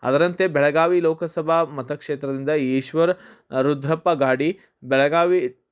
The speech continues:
ಅಂದ್ರೆ ಬೆಳಗಾವಿ ಜಿಲ್ಲೆಗೆ ಸಂಬಂಧಪಡುವಂತಹ ಚಿಕ್ಕೋಡಿ ಲೋಕಸಭಾ ಮತಕ್ಷೇತ್ರದಿಂದ ವಿನೋದ್ ಸಾಳಂಕೆ ಅವರನ್ನ ಕೂಡ ಕಣಕ್ಕಿಳಿಸಲಾಗಿದೆ. ಅದರಂತೆ ಉತ್ತರ ಕನ್ನಡ ಲೋಕಸಭಾ ಕ್ಷೇತ್ರ ಶ್ಯಾಮ್ ಸುಂದರ್ ಗಾಯಕ್ವಾಡ್,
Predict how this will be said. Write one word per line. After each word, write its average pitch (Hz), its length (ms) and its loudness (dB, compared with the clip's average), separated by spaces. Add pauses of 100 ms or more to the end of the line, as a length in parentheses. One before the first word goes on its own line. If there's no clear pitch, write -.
(300)
ಅಂದ್ರೆ 147 360 -2
ಬೆಳಗಾವಿ 156 600 2
ಜಿಲ್ಲೆಗೆ 165 460 0
ಸಂಬಂಧಪಡುವಂತಹ 147 1200 -4
ಚಿಕ್ಕೋಡಿ 156 540 0
ಲೋಕಸಭಾ 143 440 -2
ಮತಕ್ಷೇತ್ರದಿಂದ 123 800 -4 (480)
ವಿನೋದ್ 160 320 2
ಸಾಳಂಕೆ 151 680 0 (220)
ಅವರನ್ನ 170 380 0
ಕೂಡ 160 220 0
ಕಣಕ್ಕಿಳಿಸಲಾಗಿದೆ. 131 880 -2
ಅದರಂತೆ 151 480 0
ಉತ್ತರ 165 480 -2
ಕನ್ನಡ 156 320 -4
ಲೋಕಸಭಾ 143 640 0
ಕ್ಷೇತ್ರ 139 400 -6 (360)
ಶ್ಯಾಮ್ 156 400 0
ಸುಂದರ್ 151 360 -2
ಗಾಯಕ್ವಾಡ್, 139 640 0